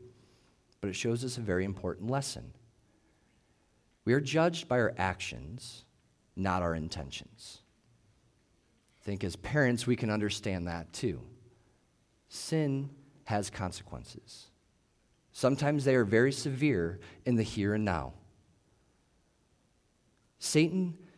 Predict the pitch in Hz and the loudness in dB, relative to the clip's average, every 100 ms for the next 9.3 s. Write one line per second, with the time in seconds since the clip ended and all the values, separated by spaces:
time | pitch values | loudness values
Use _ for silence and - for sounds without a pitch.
0 | - - 156 147 143 - 113 85 - 65 | -10 0 0 2 0 0 -4 -4 -8 -12
1 | 113 - - _ _ _ _ _ _ - | -14 -18 -20 _ _ _ _ _ _ -4
2 | 120 117 107 - 110 87 82 85 80 78 | 0 0 -2 -2 0 0 -2 -6 -6 -6
3 | 87 92 110 107 - 69 90 - - - | -8 -8 -6 -6 -6 -12 -14 -18 -20 -2
4 | 123 127 123 120 139 147 110 - 104 82 | 2 2 2 2 2 4 2 0 -6 -6
5 | - 76 71 67 117 120 104 - 113 127 | -10 -12 -12 -8 0 0 0 -2 0 2
6 | 123 113 107 - - - 127 143 147 131 | 2 -2 -2 -14 -6 0 0 2 0 -2
7 | - 95 95 - 107 98 95 - 110 95 | -4 -6 -6 -6 -4 -2 -4 -2 0 0
8 | 92 90 101 - - 98 98 92 - - | 0 -4 -10 -14 -10 -8 -4 -6 -6 -16
9 | - - | -16 -18